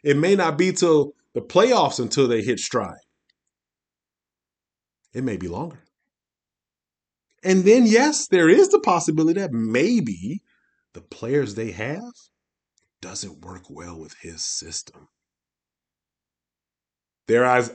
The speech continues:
did I say that word? System. No different than quarterbacks and coaches. No different than, than, than, than, uh, quarterbacks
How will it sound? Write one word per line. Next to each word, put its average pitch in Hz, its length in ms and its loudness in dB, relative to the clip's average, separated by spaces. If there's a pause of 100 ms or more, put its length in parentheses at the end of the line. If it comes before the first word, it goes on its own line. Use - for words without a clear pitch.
(120)
did 110 160 -2
I 110 80 -4
say 147 240 4
that 180 240 2
word? 233 400 6 (100)
System. 185 800 2 (280)
No 113 360 -4
different 143 380 -2
than 131 140 -2
quarterbacks 113 760 -6 (560)
and 92 180 -14
coaches. - 580 -18
No 120 200 0
different 156 380 0
than, 139 200 0 (300)
than, 123 240 2
than, 113 340 -2 (100)
than, 117 220 -4 (160)
uh, 104 160 -12
quarterbacks 185 720 0